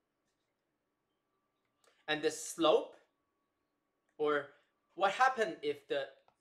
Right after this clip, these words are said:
current consumption is zero? If current consumption is zero, this term goes away, then C plum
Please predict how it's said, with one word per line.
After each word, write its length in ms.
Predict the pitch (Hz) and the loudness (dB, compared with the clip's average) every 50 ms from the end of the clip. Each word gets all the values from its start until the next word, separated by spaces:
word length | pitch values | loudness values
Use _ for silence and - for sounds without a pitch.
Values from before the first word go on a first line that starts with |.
| _ _ _ _ _ _ _ _ _ _ _ _ _ _ _ _ _ _ _ _ _ _ _ _ _ _ _ _ - | _ _ _ _ _ _ _ _ _ _ _ _ _ _ _ _ _ _ _ _ _ _ _ _ _ _ _ _ -6
current 500 | - - 220 262 302 277 247 180 151 - | -2 0 2 4 4 4 4 2 0 -6
consumption 480 | 143 131 - - 123 120 - - 113 104 | -14 -14 -12 -12 -12 -12 -12 -14 -16 -16
is 80 | 101 - - - | -18 -20 -20 -20
zero? 200 | 101 101 95 - - _ _ _ _ _ _ _ _ _ _ _ _ _ _ _ _ - | -18 -18 -18 -18 -20 _ _ _ _ _ _ _ _ _ _ _ _ _ _ _ _ -4
If 260 | 156 156 - - - | -4 -4 -4 -8 -18
current 380 | - - 220 240 262 285 - | -6 0 2 2 2 2 -2
consumption 500 | - 202 190 180 - 175 175 170 - 165 147 | -6 -8 -8 -8 -8 -10 -10 -10 -10 -12 -14
is 200 | - - 120 107 | -14 -16 -18 -12
zero, 420 | 107 110 110 113 139 160 190 196 - - _ _ _ _ _ _ _ _ _ | -10 -8 -6 -4 -4 -6 -6 -8 -10 -16 _ _ _ _ _ _ _ _ _
this 160 | - 143 - - | -14 -14 -14 -14
term 220 | - - 143 139 131 - - | -16 -14 -14 -14 -16 -14 -10
goes 220 | 131 120 117 - | -8 -8 -8 -8
away, 420 | 123 113 104 113 123 156 208 208 - - _ _ _ _ _ _ _ _ _ _ _ _ _ _ _ _ _ - | -6 -4 -2 -2 0 -2 -4 -4 -8 -14 _ _ _ _ _ _ _ _ _ _ _ _ _ _ _ _ _ -10
then 180 | 127 127 127 | -10 -10 -10
C 340 | 123 - - - - 156 156 | -10 -14 -16 -12 -10 -8 -8
plum 340 | 165 - - 160 135 123 110 | -10 -8 -6 -4 -4 -4 -6